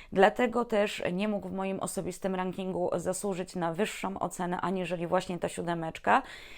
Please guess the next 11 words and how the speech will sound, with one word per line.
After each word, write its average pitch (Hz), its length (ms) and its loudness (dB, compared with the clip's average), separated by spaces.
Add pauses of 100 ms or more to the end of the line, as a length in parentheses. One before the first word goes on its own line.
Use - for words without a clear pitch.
(160)
dlatego 240 580 2
że 202 120 -4
są 190 260 -2 (160)
takie 185 280 -2
dni, 180 200 -4
kiedy 190 220 -2
naprawdę 220 440 2
bardzo 170 340 2
trudno 165 320 -4
ten 156 200 -6
zapach 139 360 -2